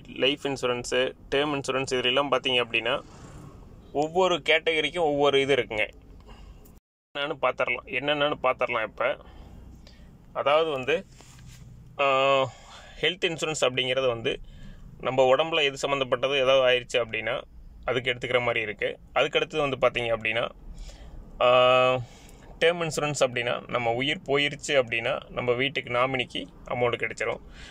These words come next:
Life insurance அப்படின்னா நம்ம உயிரோடு இருக்கும்போது நம்ம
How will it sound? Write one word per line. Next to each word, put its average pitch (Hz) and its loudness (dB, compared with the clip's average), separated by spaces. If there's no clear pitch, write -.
Life 156 0
insurance 165 -2
அப்படின்னா 117 0
நம்ம 120 2
உயிரோடு 143 2
இருக்கும்போது 143 0
நம்ம 135 0